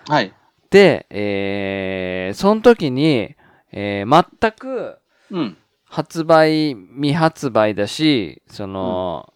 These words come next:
Speaker 1: うん。
Speaker 2: なんか、予定、どの機種で出るかもわかんない。とにかく未定、未定、未定だけども、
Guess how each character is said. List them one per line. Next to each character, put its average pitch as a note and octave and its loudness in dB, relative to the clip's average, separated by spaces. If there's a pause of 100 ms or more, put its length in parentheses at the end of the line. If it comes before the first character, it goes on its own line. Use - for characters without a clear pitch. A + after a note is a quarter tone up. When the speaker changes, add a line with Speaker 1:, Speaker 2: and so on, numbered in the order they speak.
(120)
Speaker 1:
う A2+ -18
ん。 - -14
Speaker 2:
な G#2 -8
ん G#2 -10
か、 F2+ -10 (380)
予 C3 4
定、 C3+ 4
ど C3+ 0
の C#3 0
機 - -8
種 C#3+ -4
で A2+ 0
出 A2 0
る G#2+ -2
か G#2 -6
も G2+ -2
わ G2+ 0
か G#2+ -4
ん G#2 -4
な G2 -6
い。 F2+ -10
と D#3+ 2
に F3 0
か C#3 0
く A2+ -6
未 B2 -4
定、 C3+ 2
未 B2 -4
定、 C3 0
未 B2 -4
定 C#3+ 2
だ D#3 2
け D#3 0
ど D3 0
も、 F3 6